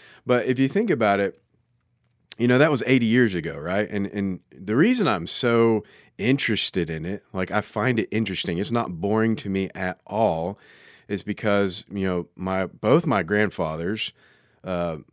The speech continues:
my dad's dad was in the, the, the Northern Africa campaign, uh, in the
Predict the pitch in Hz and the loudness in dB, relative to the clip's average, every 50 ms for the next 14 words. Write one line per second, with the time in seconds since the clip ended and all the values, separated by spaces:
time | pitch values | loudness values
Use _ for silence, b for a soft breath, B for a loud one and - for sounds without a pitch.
0 | _ - 95 101 - - 98 98 92 87 85 98 98 101 98 87 85 - - - | _ -16 -16 -16 -12 -8 -6 -4 -4 0 0 2 2 2 0 -2 -4 -8 -10 -6
1 | 92 95 92 95 104 107 95 95 95 82 95 98 95 95 90 82 62 80 87 87 | -4 0 2 2 2 2 0 -2 -2 -2 -2 -2 0 0 -2 -4 -6 -6 -6 -6
2 | 85 - - - 92 87 87 90 98 104 110 104 104 92 87 98 101 107 107 - | -6 -6 -8 -10 -8 -6 -2 0 2 2 4 2 2 0 -2 -2 -2 -2 -2 -4
3 | 101 - 104 92 - - 104 95 95 87 98 95 95 98 110 123 131 131 127 - | -6 -6 -6 -6 -4 -2 -2 -2 -2 -2 -4 -2 -2 0 0 -2 -2 -4 -6 -10
4 | 98 90 - 98 92 90 87 82 80 | -10 -10 -6 -6 -4 -4 -4 -6 -8